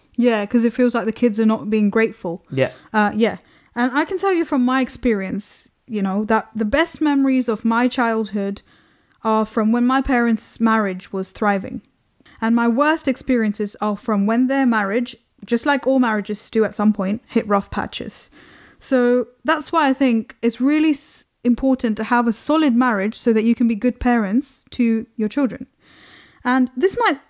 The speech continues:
Speaker 1: shock some uncles and aunties, but it's okay to leave your kids with trusted people and go on dates with just you two
Speaker 2: Huh?
Speaker 1: occasionally.
Speaker 2: Dating or?
Speaker 1: <laughs> You know, it's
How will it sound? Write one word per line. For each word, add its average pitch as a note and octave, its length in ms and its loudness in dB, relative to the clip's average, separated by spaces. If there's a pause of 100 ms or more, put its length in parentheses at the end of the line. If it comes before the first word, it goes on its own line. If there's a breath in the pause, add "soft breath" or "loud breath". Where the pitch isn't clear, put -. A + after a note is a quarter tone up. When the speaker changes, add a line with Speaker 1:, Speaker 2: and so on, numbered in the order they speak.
(120)
Speaker 1:
shock - 420 -2
some B3 240 2
uncles A#3+ 320 0
and A3+ 80 2
aunties, G#3 360 -2
but A3+ 200 0
it's B3 100 -6 (100)
okay D#4+ 640 0
to - 160 -4
leave B3 300 2
your A#3+ 120 2
kids A3 380 -2
with G#3 180 -4
trusted A3 400 -4
people G#3+ 460 -2 (380 soft breath)
and A3+ 160 2
go A#3+ 160 4
on A3 160 4
dates B3 340 -2
with F#3+ 160 -4
just - 300 -8
you A3+ 120 2
two A#3+ 260 0
Speaker 2:
Huh? F#3 80 2
Speaker 1:
occasionally. A3+ 600 0 (100)
Speaker 2:
Dating C4 480 2
or? E3 280 2
Speaker 1:
<laughs> F#4+ 40 4 (720 loud breath)
You C4+ 120 0
know, D4+ 240 0
it's B3+ 100 0